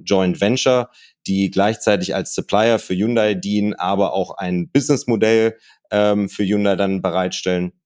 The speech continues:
Das heißt, da gibt's ein ganz, ganz großes Spielfeld aus meiner Sicht, was noch zusätzlich neben einem ganz klassischen Fahrzeughersteller ist.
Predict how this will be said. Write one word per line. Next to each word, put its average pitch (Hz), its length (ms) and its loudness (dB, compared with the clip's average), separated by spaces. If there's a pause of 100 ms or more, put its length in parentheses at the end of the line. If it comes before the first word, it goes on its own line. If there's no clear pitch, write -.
(680)
Das - 120 -4
heißt, 104 180 -2
da 104 100 2
gibt's 113 240 -2
ein 107 80 2
ganz, 110 260 0
ganz 117 200 0
großes 101 260 -2
Spielfeld 117 720 0
aus 98 160 -4
meiner 104 280 0
Sicht, 101 280 -6 (260)
was 101 140 -2
noch 98 140 -2
zusätzlich 127 520 0
neben 110 220 2
einem 98 100 2
ganz 104 240 -2
klassischen 80 340 -2
Fahrzeughersteller 135 840 -2
ist. - 260 -8